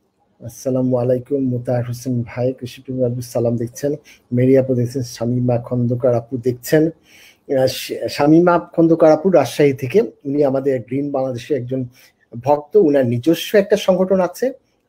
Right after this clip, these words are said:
আমরা রাজশাহী বাগানি। আহ, ওই বাগানের মেম্বাররা খুবই, আহ, কি বলে এটাকে, খুবই young, energetic সবাই, সবাই মিলে সংগঠনের জন্য কাজ করে। আহ, আহ,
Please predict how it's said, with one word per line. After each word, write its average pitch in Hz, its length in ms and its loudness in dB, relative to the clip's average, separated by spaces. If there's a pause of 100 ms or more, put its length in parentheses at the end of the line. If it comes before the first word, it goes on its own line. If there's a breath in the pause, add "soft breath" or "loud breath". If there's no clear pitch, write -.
(140)
আমরা 143 520 2 (260)
রাজশাহী 127 460 2
বাগানি। 160 440 2 (640)
আহ, 143 240 -2
ওই 139 240 -6
বাগানের 160 480 4 (200)
মেম্বাররা 147 400 2
খুবই, 190 640 0 (500 soft breath)
আহ, 135 280 -2
কি 165 120 -4
বলে 120 220 0
এটাকে, 98 320 -12
খুবই 160 600 -2
young, 160 360 2
energetic 156 560 2
সবাই, 165 320 2 (360 soft breath)
সবাই 233 400 2
মিলে 156 220 6
সংগঠনের 127 500 -4
জন্য 113 180 -12
কাজ - 300 -14
করে। 175 280 -4 (500)
আহ, 117 320 -6 (640)
আহ, 113 140 -4